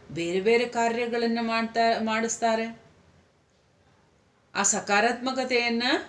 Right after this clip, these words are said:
ಹಂಡ್ರೆಡ್ ಪರ್ಸೆಂಟ್ ನೀಡ್ತಾರೆ. ಆದ್ರೆ ನೀವೇನ್ ಮಂತ್ರ ಹೇಳ್ತಾ ಇದ್ದೀರಾ, ಆ ಒಂದು ಮಂತ್ರದಿಂದ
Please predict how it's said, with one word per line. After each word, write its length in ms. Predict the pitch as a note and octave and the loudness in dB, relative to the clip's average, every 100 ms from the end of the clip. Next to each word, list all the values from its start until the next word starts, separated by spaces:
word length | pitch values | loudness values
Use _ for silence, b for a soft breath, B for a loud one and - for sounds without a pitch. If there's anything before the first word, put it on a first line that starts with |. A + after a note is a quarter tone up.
| - - _ _ _ _ - | -12 -20 _ _ _ _ -8
ಹಂಡ್ರೆಡ್ 360 | F#3+ A3+ C#4 - | -4 0 0 0
ಪರ್ಸೆಂಟ್ 460 | B3+ A#3 A#3+ A3+ A3 | -2 -2 -2 -2 -2
ನೀಡ್ತಾರೆ. 520 | G#3+ F3+ D#3 - - - _ _ _ _ _ _ - | -4 -6 -10 -12 -16 -20 _ _ _ _ _ _ -6
ಆದ್ರೆ 220 | F#3+ G#3+ | -4 -2
ನೀವೇನ್ 560 | G#3+ A#3 B3+ B3 C4 B3+ | 0 0 2 2 2 0
ಮಂತ್ರ 280 | A#3+ A#3 C4+ C4 | 0 0 0 0
ಹೇಳ್ತಾ 340 | B3 A3+ A#3+ | 0 0 2
ಇದ್ದೀರಾ, 760 | A3+ F#3+ G#3 F#3+ F#3 A3+ C#4 - - - - - - - - - | 2 2 0 0 0 -4 -8 -16 -20 -20 -20 -20 -20 -20 -18 0
ಆ 120 | F#3+ | 4
ಒಂದು 260 | A#3 B3+ A3+ | 4 4 4
ಮಂತ್ರದಿಂದ 640 | A#3 B3 C#4+ C4+ C4+ A#3+ | 2 2 -2 -2 0 6